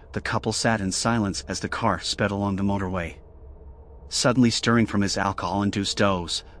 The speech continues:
Bob turned to look at Danielle and saw something that still gives him nightmares to this day.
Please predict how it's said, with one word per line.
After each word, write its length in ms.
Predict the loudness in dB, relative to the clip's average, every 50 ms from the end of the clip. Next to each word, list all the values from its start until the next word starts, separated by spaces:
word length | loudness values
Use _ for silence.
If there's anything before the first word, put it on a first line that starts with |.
| -6 -2
Bob 240 | 0 2 2 2 0
turned 240 | 0 -2 0 -2 0
to 80 | 0
look 220 | -2 -2 0 -2 -4
at 100 | -2 0
Danielle 520 | 0 2 2 2 2 2 0 -2 -4 -4 -6
and 120 | -4 -4
saw 260 | -2 0 2 2 2
something 340 | 2 0 -2 -2 -2 -2 -2
that 120 | -2 -2 -2
still 300 | -4 -2 0 0 0 0
gives 240 | 0 -2 -2 0
him 140 | 0 2 2
nightmares 500 | 2 2 2 0 -2 -4 -4 -4 -6 -8
to 140 | -8 -8 -8
this 180 | -6 -6 -6 -2
day. 380 | 0 0 0 0 -2 -6 -12